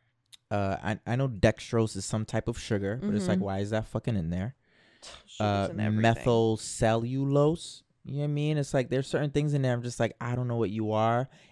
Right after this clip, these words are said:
Speaker 1: And my only guess as to why you're in here is to preserve.
Speaker 2: Yeah.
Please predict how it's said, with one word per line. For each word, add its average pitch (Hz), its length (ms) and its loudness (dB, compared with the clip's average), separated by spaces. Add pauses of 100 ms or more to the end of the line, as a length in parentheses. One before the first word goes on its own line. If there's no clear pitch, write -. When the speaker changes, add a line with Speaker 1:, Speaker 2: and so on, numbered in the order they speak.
Speaker 1:
And 123 140 0
my 113 200 2
only 127 280 -2
guess 117 380 2
as 113 180 -2
to 113 80 -2
why 107 200 0
you're 104 160 0
in 151 260 -2
here 113 460 2
is 107 280 0
to 104 440 -2
preserve. 92 760 0
Speaker 2:
Yeah. 165 340 -6